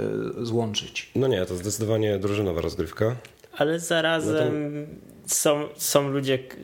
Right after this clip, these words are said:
Speaker 3: znaczy są nasz-, ludzie w teamie, którzy po prostu biorą zadanie i rozwiązują samemu
Speaker 2: No
Speaker 3: zazwyczaj.
Speaker 2: na pewno nie,
Speaker 3: Więc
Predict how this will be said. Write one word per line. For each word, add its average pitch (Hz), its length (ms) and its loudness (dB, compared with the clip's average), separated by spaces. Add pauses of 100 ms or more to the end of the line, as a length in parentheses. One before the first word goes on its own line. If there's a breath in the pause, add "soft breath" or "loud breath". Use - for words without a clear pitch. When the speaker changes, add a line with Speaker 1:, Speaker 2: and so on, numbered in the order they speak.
Speaker 3:
znaczy 151 500 0
są 190 480 0
nasz-, 160 280 -2 (340)
ludzie 147 260 2
w - 40 -10
teamie, 147 280 2
którzy 135 220 -2
po 135 120 -6
prostu 131 260 0
biorą 127 340 4
zadanie 123 680 0
i 123 340 -2
rozwiązują 123 440 0
samemu 120 340 -4
Speaker 2:
No 120 60 -4
Speaker 3:
zazwyczaj. 120 240 4
Speaker 2:
na 151 60 4
pewno 180 200 2
nie, 151 240 4 (420)
Speaker 3:
Więc 123 340 -4